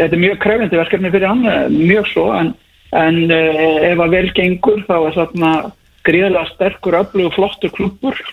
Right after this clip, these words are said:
sem að hefur tækifæri til þess að gera eitthvað gott með og ef það tekst hjá honum, sem að ég hef nú bara fulla trú á að Óli geri, að þá, þá er, er það bara mjög spennandi spor fyrir hann.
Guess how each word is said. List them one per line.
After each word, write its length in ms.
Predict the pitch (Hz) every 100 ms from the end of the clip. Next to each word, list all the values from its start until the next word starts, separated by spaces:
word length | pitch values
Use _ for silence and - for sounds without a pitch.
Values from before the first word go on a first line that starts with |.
| -
sem 300 | - 170 151 156
að 240 | 156 156 147 -
hefur 220 | 160 147
tækifæri 680 | - 175 208 - 165 160 165
til 160 | - 170
þess 240 | 160 -
að 240 | 156 - - - -
gera 280 | 165 175 170
eitthvað 160 | -
gott 260 | 143 185 -
með 240 | 156 143 220 - _ _ - _ _ -
og 100 | 139
ef 140 | 147
það 140 | 165 165
tekst 300 | 196 208 -
hjá 100 | 151
honum, 260 | 127 160 214
sem 260 | - 151
að 100 | 143
ég 100 | 143
hef 60 | 151
nú 60 | 135
bara 160 | 139
fulla 280 | - 214 180
trú 180 | - 165
á 100 | 151
að 100 | 147 147
Óli 180 | 147
geri, 340 | 147 196 175 226 - - - - -
að 160 | -
þá, 80 | - 143 147 147 151
þá 140 | 147 151 147
er, 140 | 151 151
er 200 | 147 151
það 400 | - 143 139 123 -
bara 160 | 143
mjög 200 | 147 147 143
spennandi 380 | 156 151 143 139
spor 460 | - _ 165 143
fyrir 160 | - 147
hann. 160 | 208